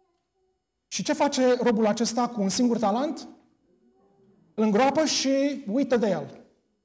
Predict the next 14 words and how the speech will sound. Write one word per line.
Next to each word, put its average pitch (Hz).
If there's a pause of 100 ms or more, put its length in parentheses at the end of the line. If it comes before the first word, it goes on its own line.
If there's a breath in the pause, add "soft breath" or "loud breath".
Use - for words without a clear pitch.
(440)
Și -
când 220
vine 247
stăpânul 269 (400)
și -
îi 202
cere 240
socoteală, 254
„Stăpâne, 262 (160)
am 226
știut 240
că 247
ești 214
așa, 277